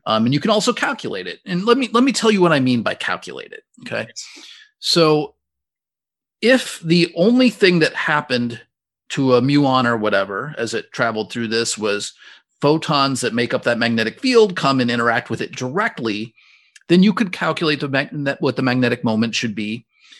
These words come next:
Speaker 1: And in terms of this quantity called the G factor, it would be exactly two.
Speaker 2: Mm-hmm.
Speaker 1: Okay, so we call this thing we're measuring G minus two 'cause we're measuring the, the difference between the thing that's out there in nature and this theoretical prediction.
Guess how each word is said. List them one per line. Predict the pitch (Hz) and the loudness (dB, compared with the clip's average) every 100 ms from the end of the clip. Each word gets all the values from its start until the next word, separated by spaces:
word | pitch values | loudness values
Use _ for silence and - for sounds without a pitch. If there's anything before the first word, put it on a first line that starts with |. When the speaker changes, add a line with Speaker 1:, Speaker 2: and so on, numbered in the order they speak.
| _ _ | _ _
Speaker 1:
And | 123 131 127 | -2 -2 -2
in | 120 | -4
terms | - 190 180 | -2 0 2
of | 165 | 0
this | 143 - | 0 -4
quantity | 139 139 139 135 | -2 -2 0 -2
called | - 127 | -4 -4
the | 117 | -4
G | 117 226 240 | -4 -2 -2
factor, | - 160 143 156 143 | -2 -2 -2 -4 -2
it | 160 | -2
would | 151 | -2
be | 135 151 156 | -2 -6 -4
exactly | 139 123 107 120 127 139 131 127 | -6 -4 -4 -4 -4 -6 -6 -6
two. | 117 - - 101 - _ _ _ 139 | -6 -10 -10 -10 -12 _ _ _ -16
Speaker 2:
Mm-hmm. | 117 110 - _ _ - | -14 -14 -18 _ _ -10
Speaker 1:
Okay, | 98 | -6
so | 95 131 | -4 -4
we | |
call | 123 190 208 | -2 2 4
this | 202 - - - _ - | 2 0 -6 -12 _ -4
thing | 147 | -2
we're | 139 | 0
measuring | 131 135 131 127 123 | 2 0 0 0 0
G | - 156 135 | -2 -2 0
minus | 127 165 151 117 | 2 0 0 -4
two | - 110 104 110 - _ _ - | -6 -8 -8 -10 -16 _ _ -4
'cause | 139 127 | -2 0
we're | |
measuring | 135 143 143 151 147 131 | 0 2 2 2 0 0
the, | 127 120 - | -2 -4 -2
the | 123 | -2
difference | 110 107 143 - 139 135 - | -2 -2 -2 -2 -2 0 -2
between | - 127 - 123 117 | -6 -6 -2 0 0
the | 107 | 0
thing | 120 110 113 110 - - | -2 -2 -2 -6 -16 -4
that's | 117 107 - - | -4 -4 -8 -6
out | 120 120 | -4 -2
there | 131 113 | -4 -4
in | 123 | -2
nature | 180 180 160 147 139 | -4 -2 0 0 -2
and | 127 127 120 | -4 -2 -2
this | 117 - | -2 -2
theoretical | 127 117 110 - | -2 0 0 -4
prediction. | - 110 - - - | -10 -14 -12 -12 -14